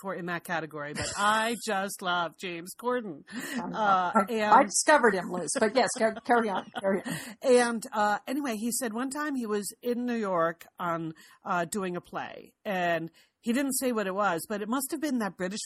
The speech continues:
Speaker 1: play he was in, like,
Speaker 2: Yeah, it, uh, it has
Speaker 1: Two
Speaker 2: Two
Speaker 1: Governors.
Speaker 2: Governors.
Speaker 1: Yes,
Speaker 2: Yes,
Speaker 1: yes.
Speaker 2: which I saw, Liz, okay? I saw that, okay?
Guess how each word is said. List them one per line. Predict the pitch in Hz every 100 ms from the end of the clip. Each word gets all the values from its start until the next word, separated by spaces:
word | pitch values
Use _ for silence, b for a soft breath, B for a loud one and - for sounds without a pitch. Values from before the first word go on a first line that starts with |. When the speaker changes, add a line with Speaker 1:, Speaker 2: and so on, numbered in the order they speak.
| -
Speaker 1:
play | 247 226
he | 233
was | 214 202
in, | 233 233 220
like, | 175 151 - 294
Speaker 2:
Yeah, | 285 220
it, | 240 226
uh, | 226 220
it |
has | 214
Speaker 1:
Two | 254
Speaker 2:
Two | 262 190
Speaker 1:
Governors. | 220 220 226 269 247 240
Speaker 2:
Governors. | 233 - 220
Speaker 1:
Yes, |
Speaker 2:
Yes, | 320 - -
Speaker 1:
yes. | 226 151
Speaker 2:
which | -
I | 247 285
saw, | - 330 285 190
Liz, | 175 190 185 - 220
okay? | 220 262 262 -
I | 254 294
saw | - 302
that, | 240 175 233 -
okay? | 233 294